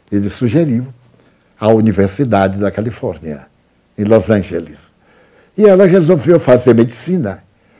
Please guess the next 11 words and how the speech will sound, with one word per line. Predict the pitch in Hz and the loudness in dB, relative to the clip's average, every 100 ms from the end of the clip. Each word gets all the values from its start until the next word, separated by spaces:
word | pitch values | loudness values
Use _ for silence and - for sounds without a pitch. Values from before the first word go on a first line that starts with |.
| _ _ | _ _
porque | 220 - 202 | -2 4 4
já | 160 160 | 4 0
tinha | - 143 | 0 2
ali | 143 | 2
toda | 147 170 139 | 2 -2 -2
a | 117 | -2
clientela, | 120 107 123 151 127 | -2 -2 0 0 0
o | 113 | -2
material, | 110 113 104 113 131 117 107 | -2 -2 -2 -2 0 0 -2
a | |
clínica, | 110 - 143 180 160 120 - 113 | -4 -2 2 2 2 -2 -4 -8